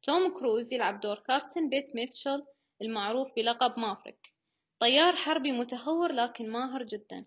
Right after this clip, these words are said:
بيت أصبح عمره فوق الستين سنة، لذلك خيرته إدارة البحرية الأمريكية بين التقاعد أو تدريب مجموعة طيارين شباب، فيختار تدريبهم داخل برنامج تدريب للطيارين النخبة اسمه توب غان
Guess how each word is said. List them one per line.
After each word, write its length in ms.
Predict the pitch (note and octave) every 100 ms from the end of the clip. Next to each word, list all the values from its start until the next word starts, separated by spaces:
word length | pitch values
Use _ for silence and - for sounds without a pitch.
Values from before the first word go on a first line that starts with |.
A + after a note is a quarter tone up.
| _ _ -
بيت 240 | C4+ D4
أصبح 440 | - C4+ - A3 G#3
عمره 400 | - B3+ A#3+ G3+
فوق 260 | - A#3
الستين 600 | A3+ - G3+ - C4 C4
سنة، 320 | B3 B3+ C4+
لذلك 460 | A#3+ G#3+ B3+ B3 A3
خيرته 500 | G#3+ G#3+ G#3+ - -
إدارة 300 | G3 C4+ D4+ C#4
البحرية 480 | A3+ A3+ A3 G#3
الأمريكية 760 | G#3 G#3 G#3+ G3+ - G#3 G3+ G#3 - - -
بين 200 | C4+ C4+
التقاعد 720 | A3+ A3 - C#4 E4 D#4 D#4 -
أو 60 | C4+
تدريب 480 | C4 A3 B3+ B3
مجموعة 400 | G#3 G#3+ A#3 A3+
طيارين 420 | A3+ G3+ G3 A3 A#3
شباب، 440 | A3+ G3+ G3+ - _ _ _ -
فيختار 440 | A#3 A#3 D#4+ F4+
تدريبهم 680 | F#4 B3+ A3 A3 G#3+ B3+ C4
داخل 360 | C4+ D4 A#3
برنامج 480 | G#3 G#3+ A3+ C4+ C#4+
تدريب 380 | - G#3 A3 A#3
للطيارين 680 | A3+ - A3+ G#3 G3 G3 F#3+ _ _ _ -
النخبة 540 | A3+ A3+ A3 - G3+
اسمه 260 | C#4 - E4
توب 360 | D4+ B3+ A3 -
غان 180 | -